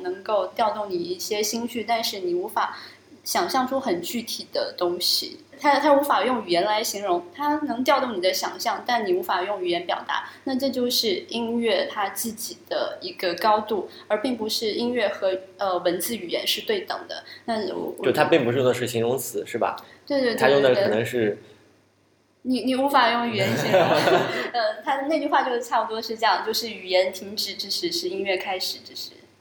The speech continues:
Speaker 2: 嗯。
Speaker 1: 嗯，对。啊，我们是不是有点偏题？
Speaker 2: 嗯。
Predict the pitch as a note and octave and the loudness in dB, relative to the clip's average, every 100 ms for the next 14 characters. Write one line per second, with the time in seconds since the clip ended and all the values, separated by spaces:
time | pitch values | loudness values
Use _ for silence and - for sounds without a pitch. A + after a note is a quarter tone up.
0 | _ - G#2+ G2+ F#2 - - - - F2 | _ -10 -6 -4 -4 -8 -12 -12 -8 -8
1 | - - _ - _ _ _ _ _ _ | -10 -20 _ -20 _ _ _ _ _ _
2 | _ _ _ _ _ _ _ _ _ A3 | _ _ _ _ _ _ _ _ _ -4
3 | G3+ F3 G3 A#3+ A3 G#3+ F3+ F3+ - G3+ | -4 -4 -4 -6 -4 -2 0 -2 -4 -6
4 | F4+ - - - _ - - A#3 A3+ A#3+ | -6 -8 -20 -20 _ -16 -6 -2 0 0
5 | - G#2 G#2 | -2 -4 -6